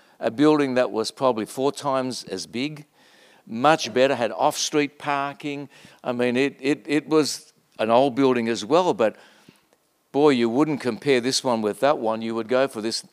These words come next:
this next one every time. And then, by the way, they're still meet-, it's still their church to this, to this day. Why? Well, that got answered.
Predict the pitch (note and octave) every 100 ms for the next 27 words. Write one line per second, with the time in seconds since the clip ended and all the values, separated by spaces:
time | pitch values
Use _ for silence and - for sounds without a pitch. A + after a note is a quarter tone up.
0 | - G#2 A#2 B2+ - A2 G#2 A2 B2+ C3+
1 | G#2+ G#2 - B2 B2 G#2+ G2 A2 A#2+ A2
2 | C3+ B2 G#2+ G2+ G#2 - C3+ A#2 A2 A2
3 | - - C#3 B2+ G#2 A2+ A2+ - A2+ F2+
4 | - G#2+ G2+ G2 - _ - G2 G2+ -
5 | D3 G#2 - _ _ _ _ _ _ _
6 | _ _ _ _ _ _ - _ _ _
7 | _ A#2 A2+ G#2+ D2 - _ _ _ _
8 | _ - C#3 C#3+ D3+ B2 A#2 C#3 D#3+ -
9 | F2+